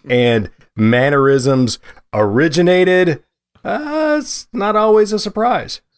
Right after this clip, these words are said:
Now, these mannerisms might be good or bad or just,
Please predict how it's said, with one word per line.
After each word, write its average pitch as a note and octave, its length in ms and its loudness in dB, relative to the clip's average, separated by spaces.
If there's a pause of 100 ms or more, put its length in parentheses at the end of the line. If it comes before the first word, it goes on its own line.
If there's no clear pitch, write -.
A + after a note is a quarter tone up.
(140)
Now, E3 140 0
these F#3 260 -2
mannerisms G3 640 0
might C#3 320 -2
be C3+ 140 0
good C#3 640 2
or B2+ 340 2
bad B2+ 520 0
or C#3 360 0 (180)
just, A2+ 360 -4